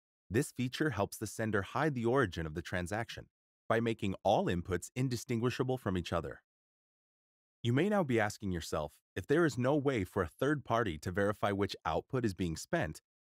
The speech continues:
what would prevent someone from spending the same output twice?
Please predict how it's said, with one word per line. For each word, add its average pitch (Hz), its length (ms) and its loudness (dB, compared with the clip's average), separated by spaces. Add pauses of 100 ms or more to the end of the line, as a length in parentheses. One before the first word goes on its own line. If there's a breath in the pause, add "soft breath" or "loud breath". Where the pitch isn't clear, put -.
(100)
what 98 180 2
would 147 160 0
prevent 123 340 2
someone 85 300 -2
from 90 180 -2
spending 101 400 0
the 98 80 0
same 107 280 -2
output 117 340 -2
twice? - 500 -6